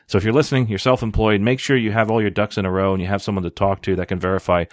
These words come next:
all those, those days that you're, you know, back, go back ten years, and every single day, someone that can verify where you were working and what you were doing.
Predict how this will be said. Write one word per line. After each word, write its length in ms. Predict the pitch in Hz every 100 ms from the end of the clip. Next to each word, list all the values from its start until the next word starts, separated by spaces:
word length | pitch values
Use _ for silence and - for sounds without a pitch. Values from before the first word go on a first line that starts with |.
| - - _ _
all 260 | 104 135 135
those, 380 | 120 104 92 - _ -
those 260 | 107 98
days 400 | 85 107 104 90
that 100 | 92
you're, 140 | 101 107
you 80 |
know, 140 | 104 85
back, 340 | 92 107 107 _
go 140 | - 120
back 240 | 123 123
ten 220 | - 123
years, 260 | 107 92 90 _ _ _
and 120 | 95
every 180 | 104 117
single 320 | 120 135 127
day, 220 | 113 98 87
someone 260 | - 104
that 140 | 104 98
can 120 | 90
verify 600 | 92 98 - 92 87 92 -
where 140 | 98 101
you 140 | 90
were 140 | 90
working 400 | 95 92 - 85
and 120 | 78 85
what 160 | -
you 80 | 82
were 80 | 82
doing. 300 | 92 85